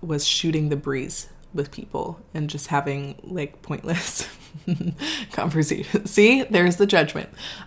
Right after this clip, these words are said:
Um, so I needed to practice that. And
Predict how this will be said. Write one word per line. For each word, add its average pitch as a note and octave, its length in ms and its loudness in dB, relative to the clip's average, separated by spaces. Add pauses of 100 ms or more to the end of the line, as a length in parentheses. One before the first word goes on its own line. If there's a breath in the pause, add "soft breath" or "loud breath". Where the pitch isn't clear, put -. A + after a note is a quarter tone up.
(120)
Um, D3+ 540 6 (220)
so E3 640 4 (220)
I E3+ 180 8
needed E3 420 2
to D3 340 -2
practice - 520 -6
that. - 360 4 (500 loud breath)
And F3+ 380 2